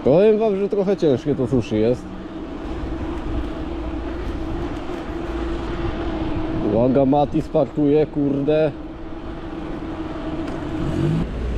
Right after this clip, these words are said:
Ty skręcasz w lewo? W lewo, zajebiście. A my jedziemy tutaj teraz.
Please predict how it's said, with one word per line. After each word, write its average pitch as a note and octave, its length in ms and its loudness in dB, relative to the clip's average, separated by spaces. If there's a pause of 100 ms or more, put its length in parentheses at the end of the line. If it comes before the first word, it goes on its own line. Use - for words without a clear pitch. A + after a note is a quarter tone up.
Ty A#2 120 4
skręcasz B2+ 400 4
w G#2+ 80 -2
lewo? C#3 280 4
W C3+ 100 0
lewo, G#2+ 200 4 (140)
zajebiście. A2+ 460 0 (4000)
A F#2+ 40 2
my A2 240 4
jedziemy G#2+ 520 2
tutaj G#2+ 320 0
teraz. G#2 480 0